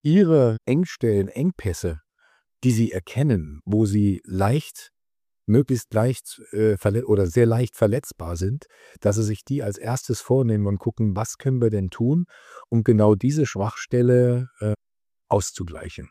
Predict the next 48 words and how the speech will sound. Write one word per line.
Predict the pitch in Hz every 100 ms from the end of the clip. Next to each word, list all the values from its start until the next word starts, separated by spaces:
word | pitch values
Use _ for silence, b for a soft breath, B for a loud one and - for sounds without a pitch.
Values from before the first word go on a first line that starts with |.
| -
Wir | 110 104
fangen | 117 135 127
schon | 120
mal | 107 107
an | 113 123 113
beim | 104 101
Personal. | 95 95 85 80 80 78
Habe | 117 135
ich | -
beim | 120
Personal | 104 101 101 95 98 101
einen | 92
Überblick, | 92 131 123 117 113 95
wen | 98
ich | 92 -
alles | - -
habe? | 120 156 160 101
Aus | 98
welchen | 95 95 87
Nationen | 80 78 101 92 90 85
kommen | 101 101
die | 101
Menschen, | 92 92 - 98
die | 90 131
ich | -
da | 127
habe? | 120 120 123 113 B B B
Habe | - 95
ich | 95
die | - 101
eigentlich, | 90 98 101 95 95 95 92 - - -
ähm, | 95 92 90 78 73 _ _ _ _ _
also | - 95
in | 92
staatlichen | - 87 98 92 95
Unternehmen | 90 90 92
kann | 95 90
ich | 85
sagen, | 92 90
habe | 92 90
ich |
die | - 92
alle | 82 80
sicherheitsüberprüft? | 135 - - - 113 120 - 139 151 - - - _ _ _ -
Wo | 92
kommen | - 92
sie | 87 80
her? | 87 151 160 156 147